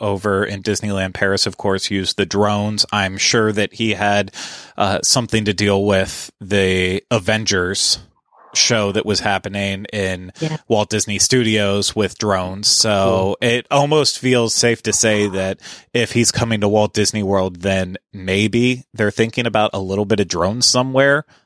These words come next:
Speaker 1: I mean, maybe that's, that could just be pure speculation, but, uh, someone, maybe someone that works for him or him loves drones, apparently, right?
Speaker 3: I could drone on about it forever.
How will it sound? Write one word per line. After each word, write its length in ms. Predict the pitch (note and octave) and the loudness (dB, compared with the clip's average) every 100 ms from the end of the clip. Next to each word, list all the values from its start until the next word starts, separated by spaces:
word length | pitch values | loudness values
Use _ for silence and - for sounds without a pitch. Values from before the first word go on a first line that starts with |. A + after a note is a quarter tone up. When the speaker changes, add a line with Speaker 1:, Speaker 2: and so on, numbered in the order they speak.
| - | -4
Speaker 1:
I 80 | |
mean, 220 | G#2 G#2 G2+ | 0 0 2
maybe 260 | G#2 G#2 | 2 2
that's, 380 | A2 A2+ - - - | 2 0 0 -4 -2
that 180 | B2 F#2+ | -2 0
could 220 | A2+ G2 | -2 0
just 200 | G2 - | -4 -4
be 140 | F#2 | -6
pure 240 | E2+ G#2 F#2+ | -4 -2 -2
speculation, 840 | - F2+ E2+ E2 G#2 - F2+ F2 | -2 -6 -6 -4 -4 -4 -10 -4
but, 260 | F2 F#2 - - - - | -2 -2 -4 -12 -16 -8
uh, 340 | - F#2 F2 E2 - - - - _ - | -2 0 0 -2 -6 -10 -10 -18 _ -6
someone, 680 | - - A2+ C#3+ F2+ F2+ G2+ _ _ _ | 0 2 2 0 -2 -4 -16 _ _ _
maybe 640 | E2 G2+ G#2+ G#2+ G#2 G#2 | -16 -4 -2 0 0 0
someone 420 | - - D#3+ F3+ C3+ | 0 2 2 2 2
that 100 | G#2+ | 0
works 300 | G#2 D#3 - | 0 0 0
for 200 | A#2+ A2 | 2 2
him 200 | A#2+ B2 | 0 0
or 200 | G#2+ A#2 | 2 2
him 260 | A2+ B2 F2+ | 2 0 0
loves 300 | F#2+ F#2 F2 | -2 -2 -4
drones, 360 | E2+ G#2+ G#2+ | -2 -2 -4
apparently, 560 | - - D2+ D2+ G2 G#2+ - _ _ _ | -8 -10 -12 -10 -8 -8 -10 _ _ _
right? 240 | - B2+ - - _ _ _ _ _ _ _ _ F3 | 0 0 -2 -18 _ _ _ _ _ _ _ _ 0
Speaker 3:
I 140 | D3 | 2
could 180 | C3 C#3 | 2 0
drone 360 | G#2+ C#3+ D3 C#3+ | 2 2 4 4
on 180 | C#3 D#3 | 4 4
about 220 | A#2 A2+ | 2 2
it 100 | A2 | 0
forever. 360 | B2+ D3+ - | -2 -2 -6